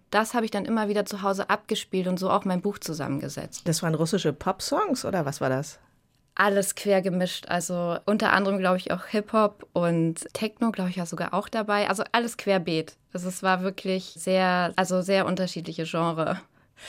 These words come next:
Speaker 2: Dein Comic ist mit feinen Bleistiftstrichen und Schraffuren gezeichnet, die du später mit Blau- und Rottönen unterlegst oder einfärbst.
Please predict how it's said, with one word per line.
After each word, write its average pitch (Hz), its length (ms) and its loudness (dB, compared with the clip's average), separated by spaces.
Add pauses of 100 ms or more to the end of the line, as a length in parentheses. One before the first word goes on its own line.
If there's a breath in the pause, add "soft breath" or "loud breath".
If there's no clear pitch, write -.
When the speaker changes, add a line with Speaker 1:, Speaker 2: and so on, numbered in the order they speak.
(200 loud breath)
Speaker 2:
Dein 190 140 6
Comic 254 300 2
ist 247 100 0
mit 233 160 2
feinen 233 380 6
Bleistiftstrichen 214 1500 2
und 220 160 2
Schraffuren 202 580 2
gezeichnet, 170 540 0
die 175 80 -6
du 180 220 4
später 185 400 0
mit 165 180 0
Blau- 170 320 2
und 170 160 -2
Rottönen 220 600 4
unterlegst 175 560 -2
oder 160 140 -2
einfärbst. 202 680 0